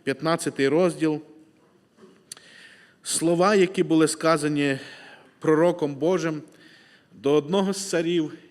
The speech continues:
який царював над Юдою. І зміст цих слів описаний в цьому п'ятнадцятому розділі із перших віршів.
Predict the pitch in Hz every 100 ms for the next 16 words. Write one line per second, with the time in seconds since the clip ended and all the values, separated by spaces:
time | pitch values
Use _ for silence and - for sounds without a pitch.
0 | 92 113 120 135 131 135 127 131 127 123
1 | 117 123 175 151 143 131 - - _ _
2 | _ _ - - - - - - 143 151
3 | 220 220 - 190 - 190 208 180 185 185
4 | 185 165 165 151 - - - - _ _
5 | _ _ - - 147 139 127 - - 131
6 | 147 147 - 143 139 151 180 147 156 151
7 | - - - _ - 117 - 156 151 151
8 | 147 165 165 - 147